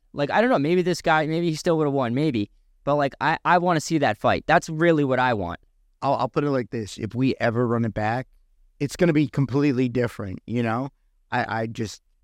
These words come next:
Speaker 2: wasn't set up for success. And th-, and that's no fault in anyone but myself. I, I tried to make the most of an opportunity, and I wasn't set up for success. And, and everything is, and, like,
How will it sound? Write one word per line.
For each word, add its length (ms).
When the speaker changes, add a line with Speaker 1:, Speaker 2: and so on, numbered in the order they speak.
Speaker 2:
wasn't 320
set 140
up 120
for 100
success. 460
And 100
th-, 160
and 300
that's 240
no 120
fault 380
in 140
anyone 360
but 120
myself. 420
I, 240
I 40
tried 220
to 60
make 160
the 80
most 220
of 80
an 120
opportunity, 760
and 100
I 60
wasn't 320
set 160
up 120
for 120
success. 480
And, 180
and 300
everything 720
is, 180
and, 140
like, 200